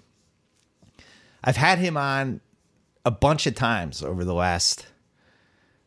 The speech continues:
I don't know, ever since I had a podcast, the last eight, nine years. He was one of, uh, one of our best recurring guests when I had the old B S report on E S P N before he got hired as the Warriors coach.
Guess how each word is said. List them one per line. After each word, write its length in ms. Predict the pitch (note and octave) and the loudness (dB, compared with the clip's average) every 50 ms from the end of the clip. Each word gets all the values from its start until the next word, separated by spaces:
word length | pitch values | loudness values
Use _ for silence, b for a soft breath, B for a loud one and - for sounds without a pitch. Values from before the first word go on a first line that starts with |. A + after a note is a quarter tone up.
| _ - | _ -10
I 80 | - - | -4 -2
don't 100 | F2+ F2 | 0 0
know, 220 | E2+ F2 F#2+ G2 F#2+ | 0 0 0 -2 -2
ever 160 | - F#2 F#2+ | -2 -2 -2
since 240 | G2 - - F2+ - | -2 -4 -4 -2 0
I 40 | G2+ | 0
had 100 | F#2+ F2+ | 0 0
a 20 | |
podcast, 440 | D#2 - G2 F#2+ - - D2+ F2 - | 0 0 -2 -2 -2 -4 -6 -6 -4
the 60 | - | -2
last 220 | F2+ F2+ F2 - - - | -2 -2 -2 -4 -4 -2
eight, 200 | G#2 A2 G#2 - | -2 -2 0 0
nine 240 | G2+ G2 F#2+ F2+ | -2 0 0 0
years. 320 | F2+ F2+ F2+ G2+ G#2+ - - | 0 0 0 0 -2 -2 -2
He 80 | - | -2
was 180 | A#2+ A2+ G2+ G2+ | 0 0 0 -2
one 140 | A#2 A#2+ C3 | -2 0 0
of, 180 | C3 A2+ G2+ | 0 0 0
uh, 280 | G#2 G2+ F#2 E2+ D#2+ C2 | -2 -2 -2 -4 -6 -6
one 160 | - A2 B2 C3+ | -4 -2 -2 -2
of 100 | D3 C#3+ | 0 0
our 120 | B2+ F#2 | 0 0
best 480 | D#2+ - A2 A2 A#2 - - - - - | 0 0 0 0 2 2 0 -2 -4 -6
recurring 520 | - G#2+ G2 - - B2 A#2 A2+ G#2+ G2 F2 | -6 -6 -6 -4 -2 0 2 2 2 0 2
guests 420 | G2 A2 A2 E2+ - - - - | 2 2 2 2 0 -4 -6 -4
when 100 | F#2 F2+ | -4 -4
I 60 | F2 | -4
had 220 | F2+ F#2 F2+ F2+ D#2 | -2 -2 -4 -2 -2
the 100 | F#2 F2 | -2 -2
old 240 | F2 E2+ D#2 D2 - | -2 -2 -4 -6 -6
B 160 | F2+ F2+ F2+ | -6 -4 -2
S 220 | F#2+ F#2 - - | -2 -4 -4 -6
report 340 | E2+ - - E2+ D#2+ D2+ D2 | -10 -8 -6 -8 -6 -6 -8
on 300 | D2 D2 D2 D2+ D2 - - | -8 -8 -8 -10 -12 -12 -10
E 120 | D#2+ E2 | -8 -6
S 100 | D#2 - | -6 -8
P 160 | - - F#2+ | -8 -6 -6
N 80 | E2+ D#2 | -6 -6
before 280 | C2+ D#2+ - - D2 D#2 | -8 -10 -10 -8 -8 -8
he 80 | D#2 | -6
got 180 | C#2+ D#2+ D#2 D2+ | -6 -8 -8 -6
hired 260 | D#2+ D2 D#2 D2+ D2 | -8 -8 -8 -10 -12
as 140 | D2 C#2+ - | -12 -12 -10
the 80 | E2 | -8
Warriors 300 | E2 E2+ E2+ D#2 D2+ - | -8 -8 -8 -8 -8 -10
coach. 360 | - - - - - - - | -12 -12 -16 -16 -16 -18 -20